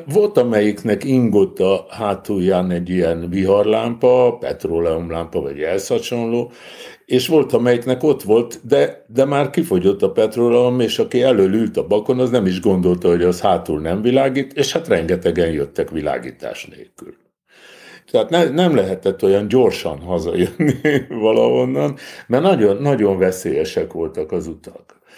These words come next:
Kivilágítatlan, néha e-, eléggé részek bicajosok. Hát akkor nem az volt a bicikliszés, mint ma. Meg nem azok bicikliztek, akik ma.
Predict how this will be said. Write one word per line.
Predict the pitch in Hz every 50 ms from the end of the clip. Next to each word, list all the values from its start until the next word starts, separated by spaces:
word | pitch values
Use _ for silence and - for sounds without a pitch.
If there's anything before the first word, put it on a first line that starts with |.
| - - - _ _
Kivilágítatlan, | - 110 107 110 107 104 107 104 101 98 98 101 92 90 95 95 92 92 95 98 95 98 98 101 90 -
néha | 107 104 104 98 95 95 95 95 95 92 90 90 85 - - _ _ _ _ _ - _ _ _
e-, | - 82 76 87 95 85 90 95 90 98 104
eléggé | 92 95 95 87 85 87 92 90 85
részek | 85 95 90 90 90 - - 78 - -
bicajosok. | - 113 - - - - - - - - 233 - - - - - 175 180 - - - - - - - - - - - - _ _ _ _ - - - - 247 - -
Hát | 135 127 135
akkor | 139 120 151 156
nem | 170 196 190 175
az | 131 110 95 92
volt | 98 104 98 -
a | 104 92
bicikliszés, | 95 98 92 - 95 92 87 87 95 92 - - 87 90 87 90
mint | 90 95 95 90 87 90
ma. | 90 98 107 98 65 - - - _ _ _ _ _ _ _ _ _ _ _ _ _ _ _ _ _ _ _ -
Meg | 127 123 131 131 131
nem | 151 170 160 131 - -
azok | 107 117 - 104 92 87 85
bicikliztek, | 82 95 90 - - 95 82 87 90 90 90 - - 92 92 -
akik | 104 98 98 - 107 110 -
ma. | 139 139 135 104 76 69 -